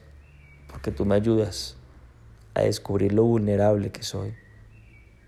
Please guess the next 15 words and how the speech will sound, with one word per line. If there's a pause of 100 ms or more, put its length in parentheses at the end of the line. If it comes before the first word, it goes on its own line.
(420)
Pero
también
gracias
porque
me,
tú
me
das
un
ejemplo. (1160)
Tú
me
das
un
ejemplo